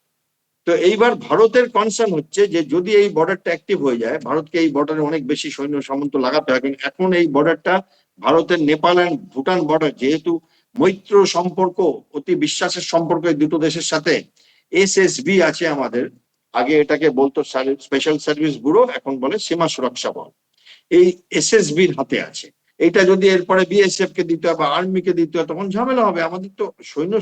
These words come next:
দরকার অন্য কারণে, দেশের যুদ্ধের জন্য দরকার, অপারেশন সিন্দুরের জন্য দরকার। তো সেইখানে এগুলো ভারতের জন্য পীড়াদায়ক হবে। তো ভারত চায় যে যেমন ভাবে হোক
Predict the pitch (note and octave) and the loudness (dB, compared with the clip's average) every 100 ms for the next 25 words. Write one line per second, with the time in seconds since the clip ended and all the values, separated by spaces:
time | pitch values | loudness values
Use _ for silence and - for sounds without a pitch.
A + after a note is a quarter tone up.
0 | - G#3 E3+ A3 F#3 G3+ B3+ - B2+ A2 | -4 -4 -2 0 2 2 2 2 -2 -2
1 | G2+ C3 D3 F#3 - _ - A3 G3+ B3+ | -4 -4 -2 -2 -4 _ -2 -2 2 2
2 | F#3+ F#3+ D#3+ D3 C3+ C3 D3 D#3 F3+ D3+ | 2 2 2 2 2 0 -2 -4 -8 -10
3 | E3+ G3 A3+ F3+ B2 A2+ F#2+ F#2 - E2 | -6 0 4 4 2 -4 -6 -14 -18 -20
4 | _ _ _ _ - D3 G3 G#3 A#3+ B3+ | _ _ _ _ -4 2 2 2 2 6
5 | A3+ G3 A3 B3+ C#3+ D#3+ F#3+ E3+ F#3+ A#3+ | 6 6 4 4 4 0 0 0 0 0
6 | - G#3 G3+ D3+ B2 G2+ - _ - C#3+ | 0 2 2 2 -2 -8 -12 _ -8 -8
7 | A#2 F#3 A#3 - F#3 A#3+ F3+ F3+ A#2 C3 | -2 0 0 -2 -2 0 0 -4 -4 -4
8 | F3 E3+ D#3+ F#3 D#3+ | -2 -2 0 0 0